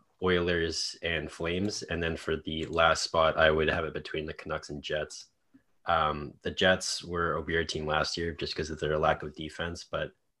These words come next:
it's looking to be a lot better this year. And Hellebuyck is still in net. He's a stud. And then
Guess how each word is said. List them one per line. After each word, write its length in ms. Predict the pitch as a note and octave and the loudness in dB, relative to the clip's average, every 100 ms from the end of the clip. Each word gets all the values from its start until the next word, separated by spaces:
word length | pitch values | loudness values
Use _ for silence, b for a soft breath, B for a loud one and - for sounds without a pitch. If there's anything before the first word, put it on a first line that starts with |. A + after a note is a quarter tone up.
| _ - | _ -8
it's 180 | F2 - | -6 -2
looking 220 | F2+ F2+ | -2 -2
to 40 | |
be 80 | E2+ | -2
a 40 | |
lot 260 | E2 D#2+ D#2 | 2 0 0
better 240 | E2+ E2+ | -2 0
this 280 | D#2+ F2 - | 0 -2 -2
year. 160 | F#2 F2+ | -2 0
And 100 | D2+ | 0
Hellebuyck 480 | - E2 D#2 D#2+ E2 | 0 2 2 2 0
is 80 | |
still 220 | - - D#2 | -6 -4 -4
in 100 | D2+ | -4
net. 180 | D#2+ D#2+ | -6 -6
He's 160 | E2+ | -8
a 40 | D#2+ | -8
stud. 460 | - - D#2+ D#2 D#2 _ _ _ _ _ _ - | -10 -4 -2 -2 -6 _ _ _ _ _ _ -6
And 120 | F2+ | -2
then 200 | E2+ | -2